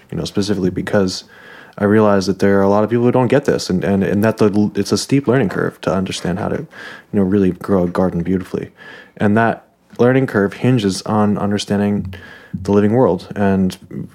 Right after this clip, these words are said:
uh, aligning yourself more according to the way of letting go, of, of trusting nature in some, you know, in,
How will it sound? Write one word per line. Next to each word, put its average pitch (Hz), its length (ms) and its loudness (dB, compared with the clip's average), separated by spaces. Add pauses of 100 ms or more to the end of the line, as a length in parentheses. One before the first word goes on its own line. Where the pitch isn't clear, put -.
(120)
uh, - 100 -10 (420)
aligning 104 480 2
yourself 95 540 -4
more 98 240 -2
according 98 460 -2
to - 340 -4 (600)
the 101 200 -2
way 104 160 4
of 104 100 2
letting 104 220 0
go, - 380 0
of, 95 300 -4
of - 120 -20
trusting - 340 -4
nature 90 360 -4 (480)
in 95 100 -8
some, 107 300 0
you 107 100 2
know, 104 200 4
in, 104 460 0